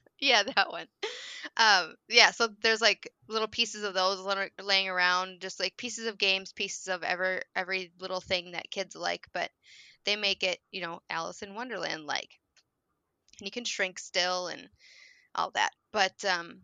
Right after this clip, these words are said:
yeah, so that one's a fun one I've been playing, and I haven't finished it yet. I think, I think I got a good quarter of the way through or more, and, um, the one thing I like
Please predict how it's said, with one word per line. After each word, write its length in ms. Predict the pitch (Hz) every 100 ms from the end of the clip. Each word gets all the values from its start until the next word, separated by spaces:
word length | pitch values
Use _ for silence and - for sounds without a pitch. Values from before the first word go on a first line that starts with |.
| -
yeah, 180 | 220
so 140 | 170 226
that 140 | 262
one's 140 | 269 269
a 60 |
fun 220 | 247 226 233
one 120 | 220
I've 40 | 220
been 140 | 214
playing, 500 | - 208 202 196 202 202 - _
and 380 | 190 180 175 170
I 40 | 175
haven't 320 | 190 220 -
finished 300 | 226 208 -
it 60 | 175
yet. 180 | 175
I 80 | 180
think, 560 | - 220 247 - - - _ _ _ _
I 40 |
think 180 | 226 220
I 40 |
got 140 | 196 175
a 40 |
good 220 | 185 185
quarter 320 | - 196 180 175
of 60 |
the 80 | 165
way 160 | 160 170
through 260 | - 175
or 120 | 165 165
more, 400 | 165 160 170 170 _ _ _ _ _ _ _ _
and, 280 | 185 170 165
um, 380 | 160 135 123 185 _ _ _ -
the 80 | 214
one 220 | 233 226
thing 240 | 226 214
I 200 | 202 190
like 320 | 180 185 190